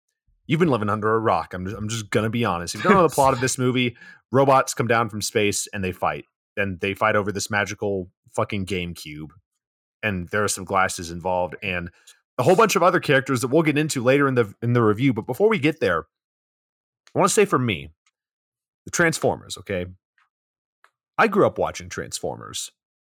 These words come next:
I watched the Cybertron series and, you know, a couple of the other series here and there. Never caught Beast Wars, but, like,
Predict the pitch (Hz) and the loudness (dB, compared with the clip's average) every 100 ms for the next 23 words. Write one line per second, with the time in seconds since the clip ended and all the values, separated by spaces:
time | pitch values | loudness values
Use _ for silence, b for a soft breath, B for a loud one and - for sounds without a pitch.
0 | _ _ - 160 170 143 123 - 123 95 | _ _ 0 4 4 2 0 2 2 2
1 | - 92 65 - 80 71 67 78 - 175 | -4 -6 -6 -8 -8 -10 -12 -10 -4 0
2 | 151 117 117 139 120 104 95 92 - 95 | 2 2 0 -2 -2 0 -2 -2 -4 -4
3 | 90 - 95 87 92 92 123 131 127 71 | -6 -6 -6 -4 -4 0 0 0 0 -2
4 | - 101 107 - 143 147 147 143 - 85 | -8 -6 -4 -4 0 2 2 -2 -8 -14
5 | - _ _ _ - 110 110 95 85 - | -16 _ _ _ -2 0 2 0 -2 -8